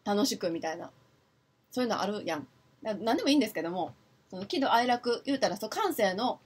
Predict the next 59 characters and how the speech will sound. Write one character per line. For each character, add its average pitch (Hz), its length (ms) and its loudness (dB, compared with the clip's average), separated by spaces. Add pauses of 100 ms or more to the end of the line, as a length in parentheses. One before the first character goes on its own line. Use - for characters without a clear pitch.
(140)
部 240 120 0
分 196 160 -2
を 202 60 0
磨 240 240 0
い 254 80 -4
て 254 80 -2
い 254 60 -2
た 269 100 2
だ 262 100 4
い 220 80 -2
て、 254 160 2
ア 196 160 2
ウ-、 202 160 -2
楽 233 200 0
し 269 120 0
く - 140 -2
ア 196 60 4
ウ 196 60 2
ト 214 120 -6
プ 247 120 -6
ッ - 20 -16
ト 208 100 -2
な 208 100 4
さ 233 140 0
る 233 80 -4
こ 240 120 -2
と 170 100 -2
っ - 40 -10 (280)
て 330 80 -4
い 370 40 0
う 349 60 0
の 320 140 2
が、 320 220 2 (600)
え 165 1040 -4 (2000)
ー、 - 40 -6
や 196 60 2
っ - 40 -10
て 202 100 -2
い 190 60 -2
た 196 100 0
だ 185 120 0
け 202 120 -2
る 202 100 -2
と、 302 220 0 (300)
あ 180 100 -8
な 180 140 -2
た 180 80 -4
の 180 140 -2
人 196 220 0
生、 165 300 -4 (160)
あ 202 80 -2
な 240 120 0
た 220 120 -2
個 302 160 0
人 254 300 0
も、 330 240 0 (180)
周 220 260 8
り 277 120 4
も、 220 200 -2